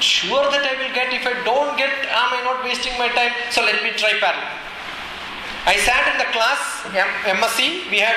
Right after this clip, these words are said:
internal exam. The first examination, out of twenty-five marks, I got zero. Then head of the department called me and said, "Either you quit or study."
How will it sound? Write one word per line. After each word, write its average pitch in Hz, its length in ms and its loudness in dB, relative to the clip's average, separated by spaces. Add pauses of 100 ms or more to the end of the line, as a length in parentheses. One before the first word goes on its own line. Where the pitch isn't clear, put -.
internal 214 400 -2
exam. 220 280 0 (440)
The 202 60 2
first 285 260 4
examination, 233 720 0 (1120)
out 202 240 4
of 226 160 0
twenty-five 220 480 0
marks, 208 300 -2
I 185 100 -2
got 180 220 -2
zero. 139 260 -4 (1800)
Then 180 120 2
head 185 200 2
of 226 120 0
the 214 80 -2
department 208 400 -2
called 190 260 2
me 202 100 -2
and 196 100 -6
said, 196 260 -4
"Either 202 320 0
you 196 200 -4
quit 254 320 -2 (240)
or 175 160 6
study." - 320 0